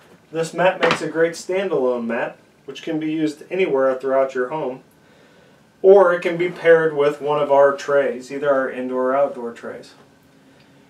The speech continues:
Here we've paired it with our scrollwork tray, which as you can see gives the mat a nice decorative look. Or you can pair it with one of our indoor trays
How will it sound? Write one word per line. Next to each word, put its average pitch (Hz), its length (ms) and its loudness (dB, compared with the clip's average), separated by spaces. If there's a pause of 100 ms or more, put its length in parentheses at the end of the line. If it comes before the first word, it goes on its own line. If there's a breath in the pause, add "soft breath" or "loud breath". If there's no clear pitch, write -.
(120)
Here 214 260 8
we've 190 200 4
paired 185 260 4
it 170 120 2
with 165 160 -4
our 143 120 2
scrollwork 165 640 2
tray, 127 340 -4 (160)
which 143 180 -8
as 160 220 2
you 156 80 -4
can 151 160 -6
see 151 320 -4
gives 143 240 0
the 139 80 -6
mat 139 320 -6
a 131 80 -8
nice 135 300 -6
decorative 135 600 -4
look. 135 360 -4 (1120 soft breath)
Or 165 160 2
you 170 80 0
can 185 180 -2
pair 165 220 4
it 156 60 0
with 151 140 -4
one 156 140 2
of 156 100 0
our 156 160 4
indoor 147 380 -2
trays 127 520 -6